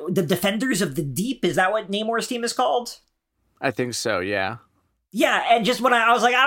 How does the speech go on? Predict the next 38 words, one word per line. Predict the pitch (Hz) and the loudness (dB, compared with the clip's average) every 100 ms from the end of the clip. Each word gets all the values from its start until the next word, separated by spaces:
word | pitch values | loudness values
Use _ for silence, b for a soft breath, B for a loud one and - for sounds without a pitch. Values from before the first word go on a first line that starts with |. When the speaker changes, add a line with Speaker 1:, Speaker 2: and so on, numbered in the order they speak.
| 254 | 4
Speaker 1:
don't | 208 | 4
fucking | 202 185 147 | 2 2 0
care | 175 | 2
about | 156 139 | 2 2
Namor | 156 160 156 156 | 0 2 2 2
shit." | 185 170 | 0 0
And | 180 196 | 0 2
then | 240 | 2
when | 233 | 2
he | |
started | 185 254 208 | 2 2 2
getting, | 208 | 4
I | 226 262 | 4 4
thought | 285 | 4
it | 277 | 4
was | 277 247 | 4 4
so | 277 | 4
fun. | 254 285 143 135 b b - | 6 2 2 -8 b b -6
It, | 214 214 | -4 -2
like, | 214 | -2
just | 196 175 | -4 -6
the | 226 | -4
Atlanteans | 185 196 226 226 233 214 170 | -2 0 0 0 -2 -2 0
love | 190 196 196 160 | 2 4 4 2
these | 175 151 | -4 -4
weird | 165 185 175 | -2 -2 -2
shark | - 165 175 - | 2 2 2 -2
people | 170 156 147 | -2 -2 0
who | 160 156 | 0 0
protect | - - 165 - | 0 -2 -2 -2
the | 160 | -2
seas. | 175 139 143 139 B B B - | -2 -2 -2 -4 B B B -4
And | 180 | -2
there's, | 185 185 | 0 0
like, | 175 | -4
freaky | - 254 190 180 156 | -6 -6 -6 -4 -2
Russian | 165 190 - 196 196 | 0 0 0 -2 -2
team | 196 196 185 190 190 | -2 -2 -2 -2 -4